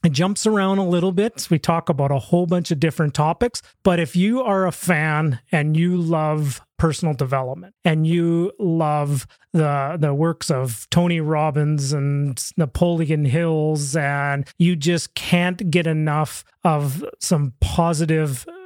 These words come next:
messages on some motivation and s-, in, some inspiration and some encouragement,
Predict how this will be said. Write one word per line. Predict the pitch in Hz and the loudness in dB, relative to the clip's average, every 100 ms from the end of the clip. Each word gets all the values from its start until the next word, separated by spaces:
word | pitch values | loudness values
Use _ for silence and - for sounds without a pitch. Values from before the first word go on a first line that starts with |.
| 339 | -2
messages | 208 156 160 151 185 147 165 156 214 | 0 2 0 0 0 0 0 0 -2
on | 147 143 | -2 -2
some | 135 143 143 | -2 0 2
motivation | 160 156 143 165 156 175 151 | 2 2 0 0 0 -2 0
and | 139 | -2
s-, | 139 | -4
in, | - 190 175 - 285 | 0 0 0 -4 -2
some | 175 165 | 0 2
inspiration | 175 - 165 156 160 - 170 165 - - - | 0 0 0 2 0 0 0 0 -4 -6 0
and | 151 | 0
some | 156 | 2
encouragement, | 151 - 175 175 165 175 | 0 2 0 2 0 -2